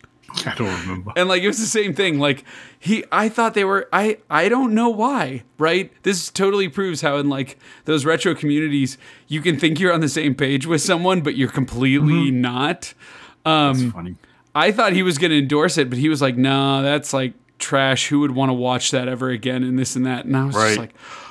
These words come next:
Speaker 2: "Ah, ah." And I rewatched it, and I was like, I don't know. This still, like, it's, they can't do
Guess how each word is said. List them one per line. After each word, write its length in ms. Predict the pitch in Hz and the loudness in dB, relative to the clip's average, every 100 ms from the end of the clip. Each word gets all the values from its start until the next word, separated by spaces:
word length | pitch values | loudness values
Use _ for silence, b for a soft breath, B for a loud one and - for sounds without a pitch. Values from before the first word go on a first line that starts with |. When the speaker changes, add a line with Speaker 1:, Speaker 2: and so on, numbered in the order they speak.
| B B | B B
Speaker 2:
"Ah, 580 | 190 262 339 302 196 135 - B B B | -4 0 2 2 0 -2 -10 B B B
ah." 320 | 220 269 311 202 | -2 2 2 2
And 100 | 170 | 2
I 80 | 170 | 2
rewatched 580 | 151 247 240 233 285 - | 2 0 2 0 0 0
it, 40 | |
and 100 | 254 | 2
I 40 | |
was 120 | 214 220 | 2 0
like, 240 | 180 - b b b b b b _ _ _ _ _ _ - | -2 -4 b b b b b b _ _ _ _ _ _ -2
I 160 | 170 226 | 0 2
don't 260 | 320 339 | 2 2
know. 420 | 311 381 415 277 156 | 2 2 0 0 0
This 240 | 190 269 | -2 -2
still, 580 | - - 277 302 254 - | -4 -2 2 2 2 -2
like, 240 | 180 202 196 | -2 -2 0
it's, 260 | 226 - 247 - _ | -2 -2 -6 -10 _
they 160 | 170 196 | -2 -2
can't 480 | - 233 254 180 151 | 0 2 2 0 -2
do 300 | 185 196 | -2 0